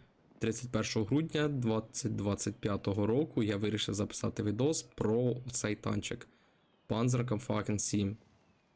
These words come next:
Саме цей танчик в мене асоціюється в цій грі з Новим роком, з святом, тому що, блін, ну, цей три Д стиль, це просто, я не знаю, як для мене, це один з найкращих три Д стилів, який, е, саме навіює тобі новорічний настрій.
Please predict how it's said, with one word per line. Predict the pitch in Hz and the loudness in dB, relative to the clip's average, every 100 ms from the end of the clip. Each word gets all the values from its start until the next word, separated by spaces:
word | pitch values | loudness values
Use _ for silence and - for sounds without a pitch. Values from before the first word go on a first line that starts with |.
| _ _ _ | _ _ _
Саме | - 127 131 | -2 0 2
цей | 123 | 0
танчик | 113 107 - 120 | 0 0 0 0
в | |
мене | 104 104 | 2 2
асоціюється | - 104 107 107 - | 0 0 2 2 2
в | 101 | -2
цій | - | 0
грі | 104 101 | 2 2
з | 101 | 2
Новим | 127 135 | 2 2
роком, | 151 151 - 113 110 - - - _ | 2 2 2 0 -2 -12 -20 -20 _
з | 113 107 107 113 104 - _ _ _ _ | -2 0 0 0 0 -4 _ _ _ _
святом, | - - 127 123 120 107 | -4 0 0 0 0 0
тому | 113 113 | 2 0
що, | 113 - | 0 -2
блін, | 107 107 101 | 2 2 2
ну, | 101 | 0
цей | - 107 | 0 0
три | 107 | 0
Д | 107 | 0
стиль, | 101 123 127 | 0 0 0
це | 127 104 | 0 -2
просто, | - 113 107 - 104 101 - _ _ _ _ - | -2 0 0 0 -4 -4 -6 _ _ _ _ -2
я | |
не | 110 | 0
знаю, | 107 104 | 2 0
як | 104 | 0
для | 113 | 0
мене, | 143 127 | 0 0
це | - | 2
один | 104 110 113 | 2 2 0
з | 104 | 0
найкращих | 107 110 107 - | -2 0 0 -2
три | - 113 | -4 -4
Д | 104 | -2
стилів, | - 135 127 | 0 0 2
який, | 101 - 107 104 | 0 0 0 0
е, | - - - - - | -4 -12 -12 -12 -12
саме | - 110 104 101 - _ _ | -4 0 0 0 -4 _ _
навіює | 110 113 110 | 2 4 4
тобі | 107 107 | 2 0
новорічний | 107 107 107 - 104 | 2 2 0 0 0
настрій. | 110 127 - 101 | 2 0 0 -2